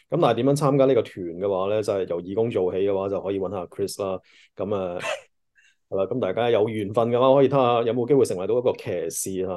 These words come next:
Speaker 1: 噉都係一個好聽嘅 title 嚟嘅，雖然唔知係咩用。噉但係，呃，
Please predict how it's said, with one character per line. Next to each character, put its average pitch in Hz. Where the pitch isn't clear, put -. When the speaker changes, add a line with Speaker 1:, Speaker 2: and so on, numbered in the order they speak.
Speaker 1:
噉 123
都 233
係 190
一 -
個 147
好 135
聽 160
嘅 147
title 135
嚟 87
嘅， 95
雖 127
然 87
唔 85
知 117
係 101
咩 104
用。 90
噉 143
但 107
係， 107
呃， 98